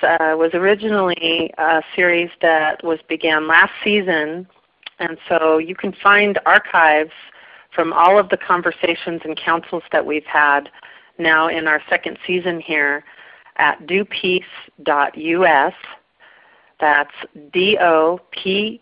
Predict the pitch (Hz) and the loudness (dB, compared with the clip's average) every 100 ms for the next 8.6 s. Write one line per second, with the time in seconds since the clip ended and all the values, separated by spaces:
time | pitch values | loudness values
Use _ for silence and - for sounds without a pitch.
0 | - 190 190 - 165 156 156 165 160 - | -6 -4 -4 -2 0 2 0 -2 -10 -20
1 | - 185 190 196 160 147 147 147 - 156 | -10 -6 -6 -6 -8 -8 -8 -12 -2 0
2 | 147 165 165 165 147 135 135 - - _ | 2 0 -2 0 0 0 -4 -16 -20 _
3 | _ _ _ _ - - - - 220 233 | _ _ _ _ -20 -20 -20 -2 0 4
4 | 294 226 190 170 202 220 233 202 180 190 | 2 2 0 0 -2 -2 0 2 2 0
5 | - 180 170 - 165 165 - 165 - 165 | -2 -4 -2 0 0 0 -2 -6 -6 -12
6 | - 165 147 143 156 - - 151 143 - | -2 0 2 0 -4 -6 -2 0 -2 -8
7 | - 165 165 170 185 - - - - 165 | -6 -2 0 -2 -4 -10 -20 -20 -8 -4
8 | 156 156 165 170 160 160 | 0 2 4 2 0 -2